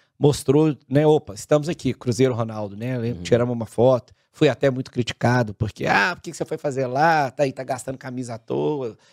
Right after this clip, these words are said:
Speaker 1: né? Não vai render nada pro Cruzeiro." E eu sempre acredito, acostumado, começou. A advocacia é basicamente uma rela-, uma profissão de relacionamento, né? Porque eu falo,
Speaker 2: Sim.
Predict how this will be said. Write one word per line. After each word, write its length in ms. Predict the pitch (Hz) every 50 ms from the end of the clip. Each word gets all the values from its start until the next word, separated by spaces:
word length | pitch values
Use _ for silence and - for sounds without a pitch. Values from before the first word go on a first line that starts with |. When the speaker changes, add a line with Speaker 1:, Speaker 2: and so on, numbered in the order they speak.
| _ _ _
Speaker 1:
né? 340 | - - 127 120 117 110 - _ _ _ _
Não 120 | - 127 - -
vai 120 | 120 135 123
render 260 | 120 135 120 123 131
nada 240 | 123 131 135 120 120
pro 120 | - -
Cruzeiro." 600 | - - 127 120 98 117 139 156 160 156 143 139
E 60 | 151
eu 140 | 185 269 320
sempre 300 | 262 - - 240 196 226
acredito, 400 | 214 - 196 139 123 165 180 -
acostumado, 560 | 156 - - - - 160 131 135 143 147 139
começou. 500 | - - 131 127 117 110 - 123 127 120 - - - - - _
A 120 | _ - 139
advocacia 520 | 143 139 151 175 - 170 170 - - 185
é 20 | 185
basicamente 460 | 190 185 180 - 165 156 160 156 -
uma 120 | 175 175
rela-, 200 | 180 190 180 170 - 151 160 135 -
uma 160 | 143 151 147
profissão 260 | 151 151 143 - 160
de 80 | 165 185
relacionamento, 680 | 208 208 202 - - 190 185 151 139 147 143 143 - 135
né? 100 | 143 139
Porque 140 | - -
eu 20 | 135
falo, 240 | - 147 139 - 87
Speaker 2:
Sim. 60 | 85